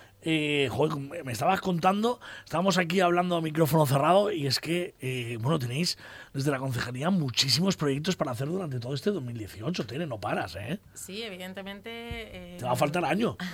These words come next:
Speaker 2: <laughs> Bueno, evidentemente siempre hay que trabajar, pues, para mejorar todo lo que, eh, todos los recursos con los que deben de contar los ayunt-, lo-, los ciudadanos y ciudadanas y, evidentemente, recuperando todos los derechos que habían sido, pues, descuidados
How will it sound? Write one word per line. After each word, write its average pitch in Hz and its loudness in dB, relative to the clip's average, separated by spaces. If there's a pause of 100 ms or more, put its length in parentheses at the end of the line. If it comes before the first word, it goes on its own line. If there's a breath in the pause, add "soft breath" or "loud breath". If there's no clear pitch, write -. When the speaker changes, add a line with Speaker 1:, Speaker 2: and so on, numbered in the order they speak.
(180)
Speaker 2:
<laughs> 190 -4 (680 loud breath)
Bueno, 175 0
evidentemente 175 -2
siempre 190 -6
hay 185 -6
que 180 -6
trabajar, 185 0
pues, 196 -6
para 180 -6
mejorar 170 -6
todo 190 -4
lo 185 -4
que, 180 -4 (320 loud breath)
eh, 180 -2
todos 185 0
los 185 0
recursos 185 -8
con 190 -6
los 175 -6
que 175 -6
deben 175 -6
de 185 -6
contar 180 -6
los 190 -6
ayunt-, 185 -8
lo-, 170 -10
los 156 -10
ciudadanos 175 -2
y 202 -4
ciudadanas 202 0
y, 240 0
evidentemente, 185 -2
recuperando 180 -4
todos 190 -4
los 185 -4
derechos 185 -4
que 180 -6
habían 175 -4
sido, 190 -4 (300 loud breath)
pues, 180 -2
descuidados 190 -2